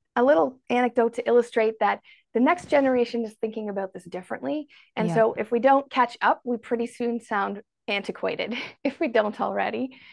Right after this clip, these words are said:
Speaker 1: Um, and as for if it feels weird, okay, yeah, you're right. This is, speaking of awkwardness.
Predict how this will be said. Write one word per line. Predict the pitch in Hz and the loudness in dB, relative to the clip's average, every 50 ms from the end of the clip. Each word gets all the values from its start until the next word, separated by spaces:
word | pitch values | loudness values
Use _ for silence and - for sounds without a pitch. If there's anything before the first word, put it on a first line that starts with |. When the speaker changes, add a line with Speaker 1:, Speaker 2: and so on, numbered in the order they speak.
| - - - - - - _ _ _ - | -20 -20 -20 -20 -20 -20 _ _ _ 0
Speaker 1:
Um, | 247 240 233 226 226 - _ _ _ _ | 0 2 2 0 -4 -8 _ _ _ _
and | - 269 277 | 0 2 2
as | 285 311 381 - | 4 2 0 0
for | - - 403 392 - - _ _ _ _ _ _ - | -2 -2 -2 -2 -2 -4 _ _ _ _ _ _ -2
if | - 269 262 - | 0 0 2 2
it | 269 262 262 | 0 0 2
feels | 302 277 269 254 247 247 - | 2 4 4 4 2 0 -2
weird, | 226 220 254 262 233 214 226 233 - | 0 2 4 4 6 4 4 2 0
okay, | 240 262 - 285 240 220 233 | -2 -2 0 2 2 2 2
yeah, | 269 359 349 | 2 4 4
you're | 220 233 240 | 4 4 4
right. | 311 359 294 - - _ | 4 2 2 0 -2 _
This | - 294 294 - | -4 -4 -2 0
is, | 320 311 254 - - - _ _ _ | -2 -2 -2 -4 -10 -20 _ _ _
speaking | - - - 269 262 254 254 254 233 | -20 -10 -4 -4 -2 0 0 0 0
of | 220 208 | 0 0
awkwardness. | 196 202 202 - 233 208 220 247 285 269 | -2 -2 -2 -4 -8 -6 -4 -4 -4 -4